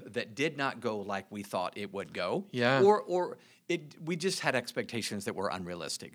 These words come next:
Speaker 2: Yeah.
Speaker 1: So this was a developing nation, wonderful people. It was the Central African Republic. There were a small team of us from our team there, uh, some males, some females.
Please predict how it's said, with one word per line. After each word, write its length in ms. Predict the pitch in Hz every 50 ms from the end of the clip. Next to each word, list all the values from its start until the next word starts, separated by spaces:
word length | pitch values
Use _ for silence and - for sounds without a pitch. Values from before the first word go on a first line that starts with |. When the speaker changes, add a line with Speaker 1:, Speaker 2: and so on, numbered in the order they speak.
| - -
Speaker 2:
Yeah. 200 | 135 123 113 110 110
Speaker 1:
So 220 | - - - 135
this 260 | 120 139 165 165 -
was 160 | - 156 123
a 60 | 135 123
developing 560 | 123 123 107 120 110 117 131 131 180 170 151
nation, 480 | 123 104 107 - - - 117 139 143 -
wonderful 600 | - 113 113 117 139 147 156 147 147 123 - 143
people. 400 | 120 - 123 107 98 - 104 107
It 80 | - -
was 160 | 110 101 -
the 80 | 117 110
Central 360 | - - 117 117 - 147 -
African 400 | - 110 110 - - 120 - 120
Republic. 540 | 131 139 - - - - - 92 98 - - _ _ _ - - - - - - -
There 140 | - 127 127
were 120 | 123 127
a 40 | 120
small 300 | - - 147 139 143 147
team 300 | 147 147 - 190 190 180
of 100 | 156 120 98
us 240 | 98 92 117 - -
from 260 | - - - 113 113 -
our 380 | - 107 98 104 127 143 139 - -
team 300 | - - 117 104 110 117
there, 380 | 104 107 98 76 76 120 156 175 - _ _ - - - - - - - - - _ -
uh, 240 | 123 117 117 98 -
some 240 | - - 151 135 131
males, 220 | 123 120 127 156 -
some 140 | - 170 175
females. 500 | - 127 - - 104 - 202 - -